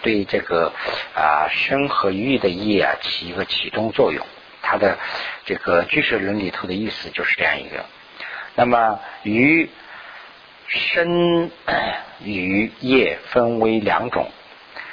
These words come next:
有表，有表和无表。那就是，就是说这个，呃，身语的这个业啊，思想的这个业啊，可以分成两种。呃，这个两种不是说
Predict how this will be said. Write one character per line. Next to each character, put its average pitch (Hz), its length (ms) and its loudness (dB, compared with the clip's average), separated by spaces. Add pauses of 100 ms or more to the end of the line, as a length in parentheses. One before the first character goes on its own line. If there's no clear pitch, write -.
(100)
有 110 360 6
表， 95 400 2
有 117 240 2
表 151 280 4 (220)
和 - 180 -2
无 82 240 0
表。 98 240 0 (720)
那 123 140 4
就 139 120 2
是， 123 280 0 (600)
就 139 120 4
是 131 60 4
说 131 140 4
这 147 140 0
个， 120 260 4 (400)
呃， 110 240 4
身 190 640 2
语 156 280 2
的 127 160 2
这 120 560 0 (520)
个 107 360 6
业 127 340 4
啊， 71 260 0 (280)
思 110 260 -4
想 110 180 2
的 104 80 2
这 110 140 2
个 101 100 0
业 107 260 4
啊， 80 140 2 (280)
可 - 120 0
以 143 60 4
分 147 180 0
成 139 200 2
两 120 240 2
种。 82 200 0 (540)
呃， 117 200 6
这 185 120 4
个 165 140 2
两 131 240 2
种 113 240 4
不 120 80 4
是 - 140 0
说 151 420 4